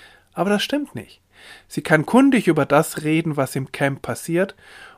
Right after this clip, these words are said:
und sie macht sich nützlich, vom Zeichnen bis zum Zusammensetzen der gefundenen Scherben.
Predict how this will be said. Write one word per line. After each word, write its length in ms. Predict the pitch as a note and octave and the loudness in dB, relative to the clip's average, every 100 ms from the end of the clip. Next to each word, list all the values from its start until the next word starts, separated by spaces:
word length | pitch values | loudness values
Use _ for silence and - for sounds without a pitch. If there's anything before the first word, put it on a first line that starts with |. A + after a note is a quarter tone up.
| - | -6
und 100 | E3 | -2
sie 80 | |
macht 180 | F#3 F#3+ | 0 0
sich 180 | G#3 - | 0 2
nützlich, 540 | A#3 C4 - C#3 A#2 | 2 2 -4 -6 -8
vom 240 | - - A#2 | -14 -14 -2
Zeichnen 640 | D3+ D3 E3 E3 D#3 D#3+ _ - _ | 4 4 4 -4 -4 -6 _ -20 _
bis 240 | - A3+ - | -4 -4 -2
zum 260 | G3+ F#3+ | 0 0
Zusammensetzen 1040 | - D#3+ C3 B2 C3 C#3 C3+ C3+ - - D3+ | 0 -2 0 -2 -2 -2 -2 -2 -6 -6 -2
der 120 | D3+ | -2
gefundenen 580 | D#3+ - G#2 A2+ C3+ D3 | -2 -6 -10 -8 -6 -6
Scherben. 420 | - - - - | -8 -10 -14 -16